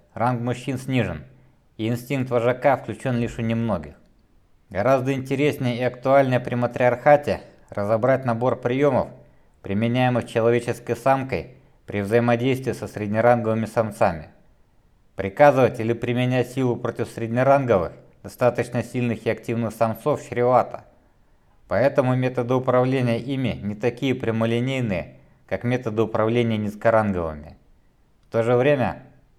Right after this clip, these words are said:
эти самцы одновременно и добычливы, и не обладают иммунитетом против управления. Следовательно, именно среднеранговых рациональнее всего использовать для прокорма женщин и их потомства. Поэтому инстинкт самки –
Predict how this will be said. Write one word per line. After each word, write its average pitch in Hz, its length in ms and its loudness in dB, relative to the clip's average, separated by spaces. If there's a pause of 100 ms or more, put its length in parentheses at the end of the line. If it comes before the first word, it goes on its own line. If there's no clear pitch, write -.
эти 107 220 -4
самцы 127 340 -2
одновременно 131 680 4
и 127 80 2
добычливы, 120 720 -2 (500)
и 98 40 -6
не 110 120 0
обладают 131 560 4
иммунитетом 117 680 -2
против - 420 -6
управления. 107 680 0 (840)
Следовательно, 117 840 0 (400)
именно 131 320 -2
среднеранговых 131 880 4
рациональнее 117 720 0
всего 120 340 -2
использовать 117 540 -2
для 95 100 -2
прокорма 113 560 0
женщин 110 480 -6
и 104 140 -6
их 101 120 -8
потомства. - 600 -2 (840)
Поэтому 135 500 2
инстинкт 131 360 -6
самки – 139 460 0